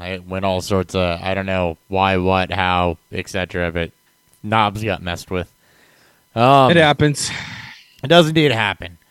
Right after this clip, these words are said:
Speaker 1: Uh, a quick check: we are recording this during Thursday Night Football, so keep you updated on that as we go.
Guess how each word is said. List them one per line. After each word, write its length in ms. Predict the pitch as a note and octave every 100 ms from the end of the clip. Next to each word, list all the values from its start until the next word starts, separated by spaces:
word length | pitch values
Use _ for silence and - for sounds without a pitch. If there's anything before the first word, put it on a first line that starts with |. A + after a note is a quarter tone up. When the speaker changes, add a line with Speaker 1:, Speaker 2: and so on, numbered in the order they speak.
| _ _ -
Speaker 1:
Uh, 280 | A#2 A#2+ A2+
a 60 | A2+
quick 260 | - F#3+
check: 260 | - F3 C#3
we 120 | C#3
are 80 | C#3
recording 400 | C3 D#3 C3+ B2+
this 180 | B2 -
during 240 | C3+ A2+
Thursday 400 | A#2+ C3 A2+ A#2
Night 220 | A2+ G#2
Football, 480 | - A2+ G2 G#2+ G2 _
so 420 | - G#2 G2 F#2 _ _ _ _
keep 220 | - E3
you 100 | D3+
updated 380 | B2+ C3 B2+ A#2
on 100 | A2+
that 200 | A2 G#2+
as 200 | A2+ G2
we 140 | G2+ F#2+
go. 440 | C3 B2+ B2